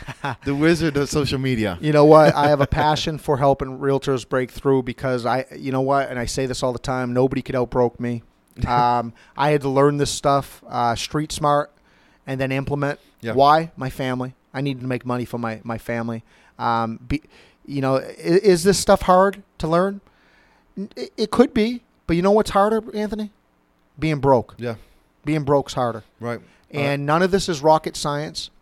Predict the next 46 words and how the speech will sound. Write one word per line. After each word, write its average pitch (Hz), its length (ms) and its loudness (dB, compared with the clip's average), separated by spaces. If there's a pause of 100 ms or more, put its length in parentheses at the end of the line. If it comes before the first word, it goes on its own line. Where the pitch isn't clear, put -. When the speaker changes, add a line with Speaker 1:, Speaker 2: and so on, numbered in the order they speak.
(100)
Speaker 1:
I 131 120 -4
know 143 140 2
that 151 100 0
we 156 120 -6
call 143 260 0
this 139 220 -2
jokingly 135 500 -2
the 117 120 -12
Lead 127 240 -8
Generation 131 420 -4
Lab, 127 200 -4
the 120 60 -12
science 127 420 -8
of 120 100 -12
real 127 140 -4
estate 127 220 -6
agent 117 240 -8
marketing, 120 440 -2 (400)
but 139 260 0 (120)
it's - 220 -6
not 175 220 2
rocket 123 340 -2
science. 110 460 -12 (240)
All 143 220 8
you 185 120 2
need 185 180 -2
is 165 140 -2
to 135 100 -6
tell 151 240 0
you 147 260 -6 (200)
to, 139 220 -4
to 131 200 -6
have 139 180 -2
somebody 147 280 -4
point 175 320 -2
you 185 100 -4
in 151 60 -6
the 143 60 -4
right 135 180 -2
direction, 123 380 -6
which 120 140 -10
I'm 139 180 -4
doing 135 220 -6
even 123 200 -8
right 117 180 -4
now, 120 380 -6